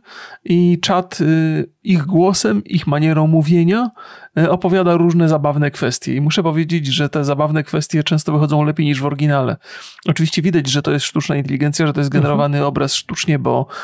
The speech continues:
Speaker 1: te usta się nie zawsze zgadzają, tam są takie, takie dziwne artefakty, ale muszę powiedzieć, że jeżeli chodzi o poczucie humoru, sposób wypowiadania się, on jest bardzo bliski oryginałowi, taki zatrważająco bliski. Jako że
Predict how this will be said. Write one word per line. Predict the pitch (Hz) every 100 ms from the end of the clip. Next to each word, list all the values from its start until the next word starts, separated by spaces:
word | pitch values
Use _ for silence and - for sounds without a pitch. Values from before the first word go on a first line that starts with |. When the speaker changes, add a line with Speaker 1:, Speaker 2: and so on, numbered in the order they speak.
| - -
Speaker 1:
te | 160 147
usta | 190 -
się | 165 175
nie | 160
zawsze | 156 151
zgadzają, | 147 147 139 143 143 143
tam | 135
są | 135 139
takie, | 139 139 139 - - -
takie | 135 - 131
dziwne | 143 143 135
artefakty, | 131 156 147 226 - 113 147 175 - - - -
ale | 147
muszę | 170 175
powiedzieć, | 160 165 147 143 135
że | 147
jeżeli | 143 180
chodzi | 156 147
o | 139
poczucie | 151 139 -
humoru, | 143 160 180 202 160
sposób | - 160 147 131
wypowiadania | 143 185 170 156 190 160
się, | 139 143
on |
jest | 143 135
bardzo | 160 156 143
bliski | 135 131 147
oryginałowi, | 135 139 139 135 139 - - - _ -
taki | 139 151
zatrważająco | 147 - 156 151 156 151
bliski. | 135 135 - 170 - - -
Jako | - 165 170
że | 151 165